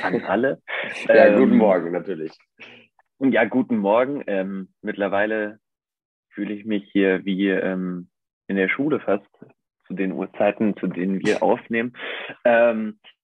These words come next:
Speaker 1: ja, aus deutscher Sicht, ich würd sagen, es war eine eigentlich recht positive Woche, positive Woche. Wir haben fünf Siege im, auf europäischer Ebene mitgenommen, ein Unentschieden und zwei Niederlagen, wenn ich mich nicht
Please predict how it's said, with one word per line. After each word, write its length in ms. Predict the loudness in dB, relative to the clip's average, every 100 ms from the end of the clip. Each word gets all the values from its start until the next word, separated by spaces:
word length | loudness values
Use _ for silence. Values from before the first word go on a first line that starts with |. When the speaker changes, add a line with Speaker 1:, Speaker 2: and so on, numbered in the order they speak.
| _ _ _ _
Speaker 1:
ja, 100 | -6
aus 180 | -4 -4
deutscher 400 | -2 -4 -4 -10
Sicht, 220 | -10 -12
ich 180 | -12 -10
würd 140 | -10 -4
sagen, 340 | -2 0 -2
es 80 | -4 -4
war 100 | -2
eine 520 | -2 -2 -2 -4 -6 -12 _ _ _ _ _ _ _ -2
eigentlich 420 | -2 -2 -8 -12 -12 -12 -12 _
recht 260 | -6 -6 -6
positive 520 | -2 2 2 0 -2
Woche, 240 | -2 -4 -10 _ _ _ -4
positive 580 | -2 -2 -4 -6 -4 0
Woche. 280 | 0 0
Wir 120 | -2 0
haben 160 | -2
fünf 320 | -2 -2 -2
Siege 300 | -2 0 2
im, 240 | 0 -2 -8 _ -6
auf 220 | -6 -4
europäischer 840 | -6 -6 -8 -4 -2 0 0 0
Ebene 360 | 0 -2 0 0
mitgenommen, 600 | -2 -4 -6 -4 -6 -6
ein 200 | -6 -4
Unentschieden 720 | -4 -4 -4 -6 -6 -4 -4
und 260 | -4 -8 -8 -18 -4
zwei 300 | 0 0 -2 -12 _ _ _ -12
Niederlagen, 1200 | -6 -4 -4 -2 0 0 -2 -6 -8 -10 -10 -4
wenn 180 | -2 -2
ich 180 | -4 -8
mich 180 | -10 -10
nicht 260 | -10 -10